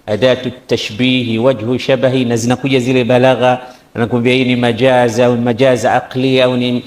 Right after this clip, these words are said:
ni, ni majaz, eh, kitu gani, vitu kama hivyo unaambiwa utohoe hapa ndani. Ni picha nzuri,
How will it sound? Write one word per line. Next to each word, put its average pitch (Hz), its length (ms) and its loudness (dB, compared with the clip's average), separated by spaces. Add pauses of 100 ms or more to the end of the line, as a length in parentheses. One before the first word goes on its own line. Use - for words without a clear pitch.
(260)
ni, 120 200 0
ni 117 840 -2 (540)
majaz, 120 600 2
eh, 123 300 -2 (100)
kitu 135 200 -6
gani, 143 320 2
vitu 143 400 -4
kama 165 200 0
hivyo 160 260 0 (280)
unaambiwa 139 460 2
utohoe 143 520 2
hapa 120 240 0
ndani. 113 280 0 (360)
Ni 165 100 -2
picha 240 340 0
nzuri, 202 460 2